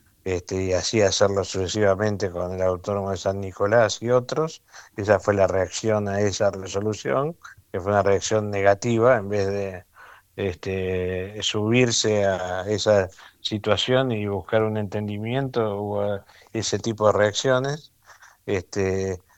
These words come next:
sí hubo reacciones en términos, por ejemplo, de compañías de seguro que cubren eventos irregulares como son los de la C T C,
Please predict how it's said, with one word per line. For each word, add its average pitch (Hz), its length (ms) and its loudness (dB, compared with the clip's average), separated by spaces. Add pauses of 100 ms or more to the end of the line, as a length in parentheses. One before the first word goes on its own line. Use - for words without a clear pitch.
(160)
sí 143 320 0
hubo 104 640 4
reacciones 101 840 0
en 95 120 -8
términos, 98 540 -4 (480)
por 101 180 0
ejemplo, 101 640 -2
de 90 360 -6 (440)
compañías 98 720 2
de 95 100 -2
seguro 104 920 2
que 101 100 -8
cubren 95 920 -4
eventos 110 880 2 (380)
irregulares 101 920 2
como 92 260 -6
son 98 560 -4 (420)
los 90 160 -6
de 98 100 -2
la 92 160 0
C 98 180 -6
T 101 100 -6
C, 156 380 0